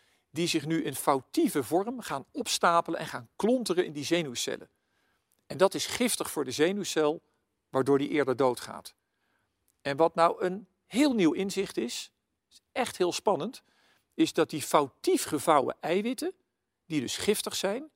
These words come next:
de zieke zenuwcel uit kunnen zwemmen, als het ware naar de overkant zwemmen, naar een nog gezonde zenuwcel toe gaan, daar naar binnen fietsen en tegen die zenuwcel zeggen: "Nou moet jij ook maar ziek worden."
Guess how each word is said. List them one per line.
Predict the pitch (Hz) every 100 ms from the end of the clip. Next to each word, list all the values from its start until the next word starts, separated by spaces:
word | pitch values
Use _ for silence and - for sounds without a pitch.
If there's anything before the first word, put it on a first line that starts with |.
| _ _ _ _ _ _
de | 139 120
zieke | 110 262 269
zenuwcel | - 175 147 135 - 131 117 -
uit | 156 185
kunnen | 208 196
zwemmen, | 165 180 262 359 _ _ - -
als | 147 143
het | 131
ware | 147 170 123
naar | 120 117
de | -
overkant | - 165 196 185 190
zwemmen, | - 185 196 294 _ _ _
naar | - 165 160
een |
nog | 160 160
gezonde | 165 139 214 277 170
zenuwcel | 170 160 143 - 131 117
toe | 185 208
gaan, | 202 269 302 - - -
daar | 120 170 208
naar | 165 135
binnen | 143 196
fietsen | - 226 - 302 - _ _ - -
en | 160
tegen | 175 143 135
die | 214
zenuwcel | - 202 202 175 185 170
zeggen: | 165 165 160 - _ _ _ -
"Nou | 160 220
moet | 220
jij | - 180
ook | 262 240
maar | 254 147
ziek | 160 120
worden." | 117 -